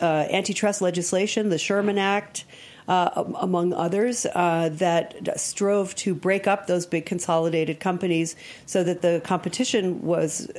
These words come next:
fostered in a, you know, in a more capitalist way. Um,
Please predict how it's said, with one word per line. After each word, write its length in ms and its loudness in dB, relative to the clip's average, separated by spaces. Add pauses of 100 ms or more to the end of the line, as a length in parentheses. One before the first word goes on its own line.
fostered 640 0
in 140 0
a, 360 0
you 140 0
know, 160 0
in 140 0
a 100 2
more 180 2
capitalist 720 -2
way. 380 0 (480)
Um, 380 2